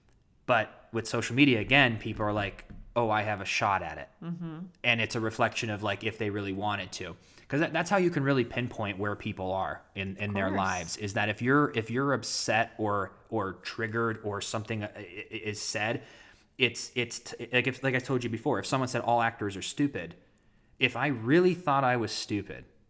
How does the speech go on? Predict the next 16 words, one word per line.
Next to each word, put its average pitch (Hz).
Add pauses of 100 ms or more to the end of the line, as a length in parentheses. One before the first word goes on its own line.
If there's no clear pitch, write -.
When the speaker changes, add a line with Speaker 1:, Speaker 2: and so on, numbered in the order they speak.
(920)
Speaker 1:
I 110
would 113
fire 104
back 90
and 113
go, 117
"Really? 135
All 120
actors 120
are 107
stupid?" 139 (220)
Speaker 2:
Hmm. 190
Speaker 1:
That's 151
really 127
blah, 110
blah, 107